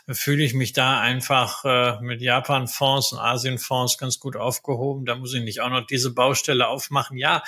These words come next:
es ist ein, es ist ein großartiges Unternehmen, also auch von der Bilanzqualität übrigens, ja. Äh, sieben Milliarden Dollar umgerechnet an Netto-Liquidität, das ist auch gerade für ein Unternehmen, was investieren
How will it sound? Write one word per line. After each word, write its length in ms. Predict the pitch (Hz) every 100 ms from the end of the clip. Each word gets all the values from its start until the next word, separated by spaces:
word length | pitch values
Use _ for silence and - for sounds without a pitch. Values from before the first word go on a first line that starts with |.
| - - - -
es 180 | 151 -
ist 180 | 202 -
ein, 240 | 175 170 160
es 160 | 147
ist 160 | 190 -
ein 140 | 160
großartiges 880 | 127 156 175 - 143 151 165 151 -
Unternehmen, 680 | 151 135 135 135 156 156 110
also 220 | 117 -
auch 100 | 135
von 160 | -
der 80 | 123
Bilanzqualität 1300 | 113 123 120 147 180 - - 113 120 - 127 117 131
übrigens, 680 | 120 120 123 120 117 -
ja. 300 | 135 120 143 - - - -
Äh, 180 | 143 131
sieben 460 | 113 156 160 151
Milliarden 760 | 143 135 127 117 135 143 139 120
Dollar 400 | 123 135 147 113
umgerechnet 720 | 139 143 131 127 131 - 143
an 160 | 139 135
Netto-Liquidität, 1300 | 131 135 151 143 139 143 147 139 131 139 151 160 - -
das 220 | 131 -
ist 340 | - 156 - -
auch 240 | 139 135
gerade 380 | - 123 135 160 165 - - - - -
für 260 | - 165
ein 100 | 160
Unternehmen, 840 | 151 139 151 139 143 175 175 165 131
was 260 | 156 -
investieren 960 | - 156 151 151 - - 185 170 147